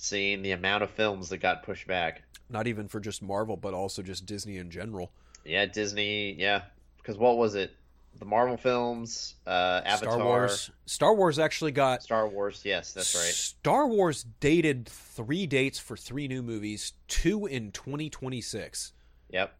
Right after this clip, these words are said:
Speaker 2: Which was kind of surprising.
Speaker 1: Yeah.
Speaker 2: And then one in twenty twenty-seven. Um,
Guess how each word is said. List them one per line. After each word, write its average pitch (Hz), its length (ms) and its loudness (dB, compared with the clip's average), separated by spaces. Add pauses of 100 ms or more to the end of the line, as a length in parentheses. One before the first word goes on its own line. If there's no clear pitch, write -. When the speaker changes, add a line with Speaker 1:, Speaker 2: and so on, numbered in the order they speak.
Speaker 2:
Which 131 200 -6
was 120 140 -8
kind 139 340 -6
of 113 60 -8
surprising. 92 560 -8 (420)
Speaker 1:
Yeah. 92 280 0 (420)
Speaker 2:
And 127 160 -4
then 113 260 -6
one 123 220 -2
in 107 160 -8
twenty 110 320 -8
twenty-seven. 98 640 -10 (400)
Um, 98 380 -8